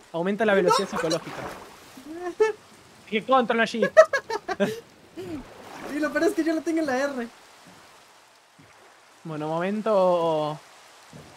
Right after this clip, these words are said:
Speaker 1: No hay nada acá.
Speaker 2: Ujú.
Speaker 1: Volvemos.
Speaker 2: Qué
Speaker 1: Igual sí,
Speaker 2: lástima,
Speaker 1: bueno,
Speaker 2: si
Speaker 1: somos
Speaker 2: matábamos a
Speaker 1: alérgicos y no
Speaker 2: Rumi,
Speaker 1: nos bastó.
Speaker 2: seguramente ahí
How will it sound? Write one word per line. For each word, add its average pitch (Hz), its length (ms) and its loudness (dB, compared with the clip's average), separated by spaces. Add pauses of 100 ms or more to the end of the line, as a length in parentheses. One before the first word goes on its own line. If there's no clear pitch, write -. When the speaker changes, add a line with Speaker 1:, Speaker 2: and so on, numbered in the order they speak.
(640)
Speaker 1:
No 180 80 -6
hay 175 60 -4
nada 160 160 0
acá. 151 280 -6
Speaker 2:
Ujú. 208 180 -12 (1600)
Speaker 1:
Volvemos. 160 560 -6 (3750)
Speaker 2:
Qué 277 60 -2
Speaker 1:
Igual 269 120 2
sí, 269 40 6 (160)
Speaker 2:
lástima, 202 60 4
Speaker 1:
bueno, 254 140 0
Speaker 2:
si 269 60 -6
Speaker 1:
somos 254 160 0
Speaker 2:
matábamos 320 360 4
a 285 40 0
Speaker 1:
alérgicos 247 120 -4
y 269 40 -2
no 285 80 2
Speaker 2:
Rumi, 311 80 2
Speaker 1:
nos 311 80 0
bastó. 269 120 -2
Speaker 2:
seguramente 247 800 -4 (360)
ahí 202 640 -8